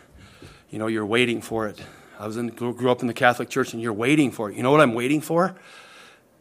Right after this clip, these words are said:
Brother Dean, you might remember this, some of you who grew up in the Catholic Church, you're waiting to hear the bells. Remember that?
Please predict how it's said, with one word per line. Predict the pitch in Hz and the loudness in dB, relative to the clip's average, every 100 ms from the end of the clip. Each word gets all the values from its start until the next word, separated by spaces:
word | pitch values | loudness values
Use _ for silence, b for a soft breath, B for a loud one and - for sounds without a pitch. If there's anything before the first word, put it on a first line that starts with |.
| _ | _
Brother | 110 110 | -6 -4
Dean, | 95 110 117 | -4 -4 -2
you | 107 | 0
might | 113 117 | 0 -2
remember | 107 110 107 107 | -2 -4 -4 -4
this, | 107 107 | -6 -6
some | 110 107 | -4 -2
of | 107 | -2
you | 104 | -4
who | 104 | -4
grew | 107 | -4
up | 107 110 | -4 -4
in | |
the | 104 | -8
Catholic | - 107 - 101 | -4 -4 -4 -12
Church, | - 107 - b b b b b - | -8 -10 -10 b b b b b -6
you're | 117 | -2
waiting | 110 123 120 | 2 2 2
to | 107 - | -2 -8
hear | 101 123 | -4 -2
the | 107 | -2
bells. | 95 107 101 87 - - _ _ b b b b b - | -2 -2 -2 -6 -16 -18 _ _ b b b b b -6
Remember | 151 147 139 139 139 139 139 139 139 143 117 120 131 | -4 -2 -2 -4 -4 -4 -4 -4 -6 -6 -4 -2 -2
that? | 131 | -4